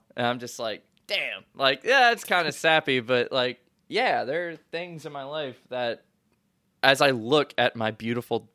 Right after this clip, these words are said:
puppy dog over there, like, there are things in my life that I've really worked hard to get to,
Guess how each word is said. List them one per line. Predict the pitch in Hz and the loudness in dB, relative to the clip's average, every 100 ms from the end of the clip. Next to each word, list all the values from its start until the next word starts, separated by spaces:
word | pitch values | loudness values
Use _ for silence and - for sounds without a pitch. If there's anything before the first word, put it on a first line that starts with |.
| - | -6
puppy | 123 - 110 | -4 -4 -8
dog | 107 110 107 | -8 -8 -10
over | 107 104 | -8 -6
there, | 110 117 | -4 -2
like, | 139 139 - - 180 | -2 -4 -8 -20 -6
there | 165 | -4
are | 175 | -4
things | 190 196 202 | -6 -10 -8
in | |
my | 170 | -6
life | 147 156 160 156 | -4 -2 -2 -2
that | 123 117 - _ _ _ _ _ _ _ _ _ _ _ _ _ _ _ _ | -2 -2 -4 _ _ _ _ _ _ _ _ _ _ _ _ _ _ _ _
I've | - 180 143 | -4 -2 -2
really | 175 156 | -2 0
worked | 131 131 - | 0 -2 -2
hard | 123 131 | -2 -2
to | 110 | -4
get | 120 151 | -6 -6
to, | - 113 110 110 | -8 -8 -6 -6